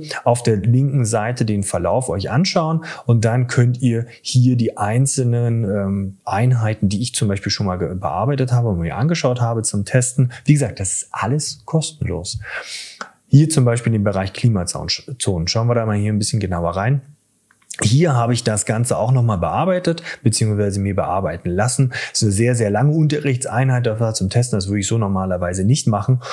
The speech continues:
und habe mir da mal die Mühe gemacht und unter anderem hier, ähm, den, ähm, Unterrichtsplan oder hier, ähm, das allgemeine Handout, ähm, zur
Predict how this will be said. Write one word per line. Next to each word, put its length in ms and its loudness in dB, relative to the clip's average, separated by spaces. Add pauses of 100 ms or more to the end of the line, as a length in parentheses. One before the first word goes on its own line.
(160)
und 200 4
habe 140 0
mir 80 4
da 180 0 (120)
mal 200 0
die 120 0
Mühe 360 4
gemacht 440 -2 (260)
und 220 4
unter 320 2
anderem 480 2
hier, 420 2 (300)
ähm, 500 0
den, 260 2
ähm, 300 -4
Unterrichtsplan 920 2
oder 140 -2
hier, 500 2 (360)
ähm, 360 0 (180)
das 220 -4
allgemeine 760 0 (200)
Handout, 640 0 (200)
ähm, 400 0
zur 520 0